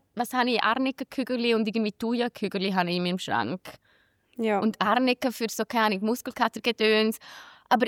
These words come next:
Speaker 1: ich bin halt mehr so, ich bin voll der Typ von,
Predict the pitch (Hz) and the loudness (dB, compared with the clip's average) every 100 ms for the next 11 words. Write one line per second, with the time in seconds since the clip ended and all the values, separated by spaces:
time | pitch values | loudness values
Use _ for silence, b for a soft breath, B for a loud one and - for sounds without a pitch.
0 | - 277 269 294 262 226 233 233 240 277 | 4 4 6 4 4 2 4 4 6 4
1 | 302 - 262 262 - 247 254 - 233 247 | 2 2 2 4 2 0 0 4 4 4
2 | 269 - 240 - - 226 208 202 | -4 0 -2 -2 0 6 8 8